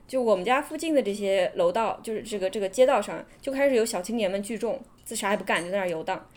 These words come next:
只不过这些小青年都是一些穿得非常的，非常的时髦的一些，看着就像在soho走路的一些那种时尚博主的感觉，他们也是三三两两凑在一起聊聊天。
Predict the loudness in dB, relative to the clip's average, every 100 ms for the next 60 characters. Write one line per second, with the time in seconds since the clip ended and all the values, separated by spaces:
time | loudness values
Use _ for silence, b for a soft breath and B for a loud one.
0 | B B -8 2 4 4 2 2 -2 -2
1 | -2 -2 -2 -4 -4 -4 -2 -4 B B
2 | B -20 -20 -4 2 4 4 2 2 -2
3 | 2 2 2 -2 -8 -14 -4 -2 -2 -2
4 | -2 -2 -6 -4 -2 0 2 2 0 -4
5 | -6 -6 -4 -4 -4 -4 -4 -4 -2 -2
6 | 0 -2 0 -2 -2 -4 -4 -8 -6 -4
7 | -6 B B B -6 -4 -4 -6 -12 -10
8 | -6 -2 -2 -2 -2 -4 -6 -6 -6 -8
9 | -12 -8 0 2 4 2 -2 -6 -4 -4
10 | -4 -4 -6 -6 -4 -4 -6 -8 -4 -4
11 | -4 -6 -6